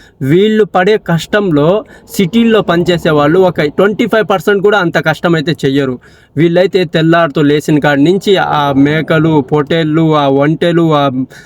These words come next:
ఆ పావురాలు, ఆ కోళ్ళు, ఆ కుందేళ్ళని చూసుకుంటూ వాటికి మేత వేసుకుంటూ వాళ్ళు అవి క్లీన్ చేసుకుంటూ ఆ తర్వాత చాలా పనులు అయితే చేస్తూ ఉంటారు. ఆ తర్వాత ఏం చేస్తారంటే ఈ పార్టీలు అయితే జరుగుతూ ఉంటాయి ఈ ఎడారి ప్రాంతంలో.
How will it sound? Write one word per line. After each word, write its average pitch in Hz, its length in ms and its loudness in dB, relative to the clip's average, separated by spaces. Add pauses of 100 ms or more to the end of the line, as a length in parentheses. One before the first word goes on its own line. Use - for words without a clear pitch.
(160)
ఆ 160 100 0
పావురాలు, 175 640 2
ఆ 160 160 2
కోళ్ళు, 180 600 2
ఆ 156 120 0
కుందేళ్ళని 175 640 0
చూసుకుంటూ 170 720 -2
వాటికి 143 360 -2
మేత 143 300 0
వేసుకుంటూ 156 680 0 (380)
వాళ్ళు 165 520 0
అవి 151 300 -2
క్లీన్ 180 420 0
చేసుకుంటూ 170 720 0 (340)
ఆ 160 40 -2
తర్వాత 208 320 0
చాలా 170 340 -2
పనులు 196 260 -2
అయితే 214 160 0
చేస్తూ 180 400 0
ఉంటారు. 160 320 0
ఆ 165 120 0
తర్వాత 185 360 -2
ఏం 180 280 2
చేస్తారంటే 160 440 0
ఈ 170 460 2
పార్టీలు 190 500 -2
అయితే 185 200 0
జరుగుతూ 165 380 0
ఉంటాయి 143 300 -2
ఈ 131 220 -2
ఎడారి 143 300 -2
ప్రాంతంలో. 127 560 -4